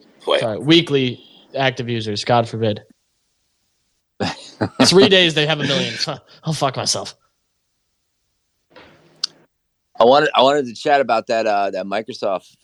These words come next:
Speaker 3: uh, little kinda, I don't know what to call it, you know, enter to space or,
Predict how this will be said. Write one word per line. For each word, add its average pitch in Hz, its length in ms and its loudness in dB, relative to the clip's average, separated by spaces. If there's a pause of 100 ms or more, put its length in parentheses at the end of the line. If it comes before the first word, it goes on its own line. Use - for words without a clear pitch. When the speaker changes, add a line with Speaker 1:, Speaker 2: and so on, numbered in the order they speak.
Speaker 3:
uh, 85 520 -6 (920)
little 95 440 -2
kinda, 85 560 -4 (120)
I - 40 -4
don't 92 80 -4
know 92 80 -2
what 85 80 -8
to - 40 -20
call 95 340 2
it, 85 200 -6
you 92 80 -8
know, 82 300 -4 (180)
enter 90 300 -6
to 85 100 -6
space 95 580 0
or, 85 360 0